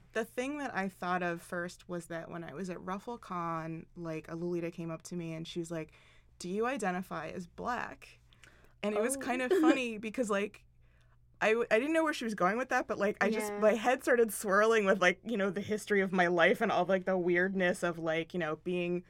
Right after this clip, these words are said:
Speaker 1: like, a light-skinned, and m-, I never really considered myself biracial, but, like, mixed
Speaker 3: Mm-hmm.
Speaker 1: maybe, you know, and just being like,
Speaker 3: Yeah.
Speaker 1: "Yes?" <laughs>
Speaker 3: <laughs>
Speaker 1: Like, yeah,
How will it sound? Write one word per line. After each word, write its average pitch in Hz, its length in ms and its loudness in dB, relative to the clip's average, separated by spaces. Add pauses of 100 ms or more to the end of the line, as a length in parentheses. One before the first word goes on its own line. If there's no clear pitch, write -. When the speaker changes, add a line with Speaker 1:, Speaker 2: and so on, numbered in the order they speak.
(240)
Speaker 1:
like, 180 160 -2
a 185 60 0
light-skinned, 165 680 -2 (400)
and 175 340 -2
m-, 190 200 -6
I 196 80 -4
never 226 300 -2
really 214 220 0
considered 185 400 -4
myself 156 420 -10
biracial, 165 840 -4 (340)
but, 180 140 -2
like, 143 200 -12
mixed 208 500 -4
Speaker 3:
Mm-hmm. 202 60 -6
Speaker 1:
maybe, 196 440 -4
you 185 60 -6
know, 160 240 -4 (220)
and 165 60 -12
just 170 140 -10
being 170 160 -2
like, 165 140 -4
Speaker 3:
Yeah. 185 200 -12 (220)
Speaker 1:
"Yes?" 170 1120 -8
<laughs> - 60 -10
Speaker 3:
<laughs> - 920 6
Speaker 1:
Like, 269 160 6
yeah, 330 160 4